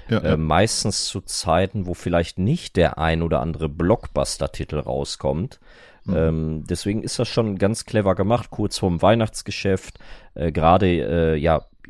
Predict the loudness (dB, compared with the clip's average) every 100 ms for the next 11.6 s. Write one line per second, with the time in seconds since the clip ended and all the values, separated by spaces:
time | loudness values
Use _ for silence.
0 | -18 -4 4 6 8 6 6 6 4 2
1 | 2 2 4 6 6 4 2 2 0 -4
2 | 0 0 0 -4 -4 -2 0 0 0 0
3 | -2 -4 0 0 0 -2 -4 -2 4 4
4 | 4 0 -2 -4 -4 -6 -20 -20 -14 -6
5 | -4 -4 -4 0 0 0 -4 -4 0 2
6 | 2 0 -4 -10 -4 -2 -2 -6 -8 2
7 | 2 4 4 2 4 4 4 0 -14 -6
8 | 4 6 6 6 4 4 6 6 4 -2
9 | -10 -6 -6 -4 -2 -2 -2 -2 2 2
10 | 2 0 -4 -10 -20 -20 _ _ _ _
11 | -2 0 2 2 2 0